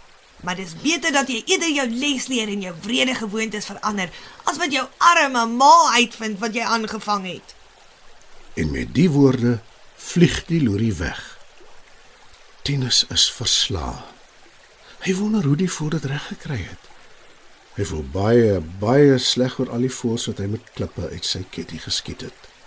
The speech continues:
Speaker 1: "Tinus!"
Speaker 2: hoor hy skielik sy mamma roep.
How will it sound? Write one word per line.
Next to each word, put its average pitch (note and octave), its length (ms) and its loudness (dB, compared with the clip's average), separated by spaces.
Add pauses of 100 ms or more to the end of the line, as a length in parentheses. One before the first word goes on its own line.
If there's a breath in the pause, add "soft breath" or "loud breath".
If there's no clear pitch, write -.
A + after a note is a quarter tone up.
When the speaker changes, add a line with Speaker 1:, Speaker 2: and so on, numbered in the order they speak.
(480)
Speaker 1:
"Tinus!" G#4 840 4 (420 loud breath)
Speaker 2:
hoor A2+ 140 2
hy A2 100 4
skielik A#2+ 340 0
sy B2+ 160 2
mamma D2 360 -4
roep. C#2+ 280 -10